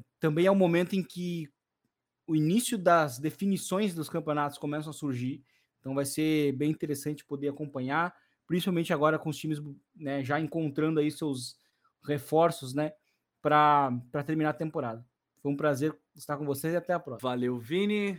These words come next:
Speaker 2: Gabi, seja sempre bem-vindo aqui, você sabe,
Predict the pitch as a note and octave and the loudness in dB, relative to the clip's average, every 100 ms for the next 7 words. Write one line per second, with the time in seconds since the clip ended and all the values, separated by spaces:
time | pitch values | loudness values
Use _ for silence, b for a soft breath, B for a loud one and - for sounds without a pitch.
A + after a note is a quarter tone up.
0 | C#3+ C3 C#3+ D3+ D#3+ C3+ - C3 C3 C#3 | -8 -4 -2 0 -2 -2 -6 -10 -10 -12
1 | - C#3 C3+ B2+ B2 A2+ B2 C#3 B2 A2+ | -12 -10 -8 -8 -8 -10 -10 -8 -10 -12
2 | - C#3+ C#3 - A2+ - C3 D3 D3 D3 | -8 -8 -8 -16 -18 -8 -4 -2 -4 -6
3 | C3+ | -10